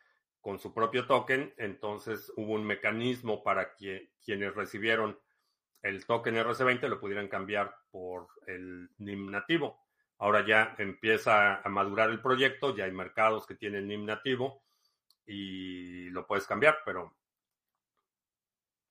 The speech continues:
efectivamente no es un token R C veinte. El nim que utilizamos como incentivo para la red de mix nodes, eh, los nodos mixers, no es R C veinte.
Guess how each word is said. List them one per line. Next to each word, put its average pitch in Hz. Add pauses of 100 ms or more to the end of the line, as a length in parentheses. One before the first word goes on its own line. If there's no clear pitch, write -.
(340)
efectivamente 120
no 113
es 113
un 120
token 104
R 98
C -
veinte. 127 (280)
El 95
nim 120 (520)
que 113
utilizamos 110
como 98
incentivo 107
para 98
la 95
red 107
de 98
mix 123
nodes, 147
eh, 95
los 92
nodos 107
mixers, 151 (600)
no 104
es 104
R 101
C 107
veinte. 113